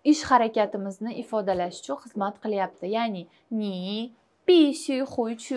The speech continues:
gong zuo ma?" Gong zuo bo'ladigan bo'lsa, bu ishlamoq degani. Ya'ni sen ishga qaytishing kerakmi?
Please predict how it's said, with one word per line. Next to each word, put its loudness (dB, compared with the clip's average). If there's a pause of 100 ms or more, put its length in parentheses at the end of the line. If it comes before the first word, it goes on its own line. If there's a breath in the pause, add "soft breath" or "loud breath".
(120)
gong -2
zuo 4
ma?" 4 (400 loud breath)
Gong 0
zuo 4
bo'ladigan 0
bo'lsa, -2
bu -6 (140)
ishlamoq 0
degani. -6 (1300 soft breath)
Ya'ni 2 (120)
sen -4 (280)
ishga 0
qaytishing -6 (120)
kerakmi? 4